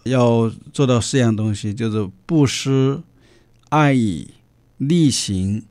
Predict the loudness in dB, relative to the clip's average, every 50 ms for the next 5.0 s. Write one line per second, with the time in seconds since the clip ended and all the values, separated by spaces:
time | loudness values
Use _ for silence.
0 | _ _ _ _ _ -12 -8 -6 -4 -4 -4 -4 -6 -6 -6 -8 -8 -10 _ _
1 | _ _ -20 -20 -20 -20 -20 -20 -20 _ _ _ _ _ _ _ _ -2 0 2
2 | 4 4 2 2 0 0 0 2 2 0 0 -2 -2 -4 -4 -2 -2 0 0 0
3 | -2 -2 0 0 0 0 0 0 -2 0 0 0 0 0 0 -2 -4 -4 -4 -4
4 | -4 -4 -2 0 0 0 0 0 -2 -2 0 0 -2 -2 -2 -2 -4 -4 -6